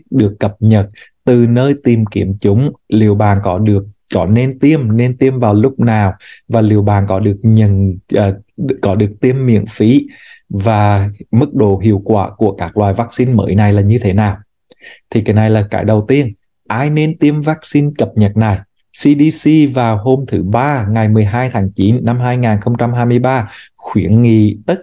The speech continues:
cả người Mỹ từ sáu tháng tuổi trở nên nên tiêm loại vaccine mới này. Trang web của cơ quan này cung cấp hướng dẫn cụ thể hơn về việc cập nhật vaccine covid tùy thuộc vào độ tuổi và mức độ rủi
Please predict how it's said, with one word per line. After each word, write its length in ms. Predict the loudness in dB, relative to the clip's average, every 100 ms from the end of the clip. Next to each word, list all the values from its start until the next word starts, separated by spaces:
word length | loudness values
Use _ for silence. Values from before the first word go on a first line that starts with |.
| _
cả 240 | -4 -4 -2
người 240 | 0 2
Mỹ 360 | 4 4 2 -2 0
từ 200 | 2 2
sáu 300 | 0 -6 -6
tháng 220 | -8 -6 -2
tuổi 220 | -2 -2
trở 160 | -2 0
nên 280 | 0 0 -2 -6 -18 -2
nên 380 | 0 2 -2 -4 -4
tiêm 280 | -2 0
loại 360 | 2 2 2 0
vaccine 440 | -2 -6 -4 -2
mới 220 | 0 0 0
này. 260 | 0 -2 -6 _ -20 _ -4
Trang 260 | -4 -2
web 160 | -2 -2 _
của 200 | -2 0
cơ 180 | -2 0
quan 260 | -2 -2 0
này 260 | 0 0 0
cung 240 | -4 -2
cấp 140 | -6 -6 -6
hướng 240 | -2 0
dẫn 220 | 0 -2 -2
cụ 240 | 0 0
thể 220 | 0 0 2
hơn 420 | 0 0 -2 0
về 180 | 0 2
việc 220 | 0 -2 -4
cập 160 | -6 0
nhật 220 | 0 0
vaccine 520 | -4 -6 -6 -2 -2 0
covid 360 | 0 2 0 -2 -8 -20 _
tùy 260 | 0 2 0
thuộc 300 | 0 0 0
vào 220 | -2 0
độ 280 | 2 2 0 2
tuổi 240 | 2 2
và 120 | 0 0
mức 260 | 0 0
độ 240 | 0 0 2
rủi 180 | 0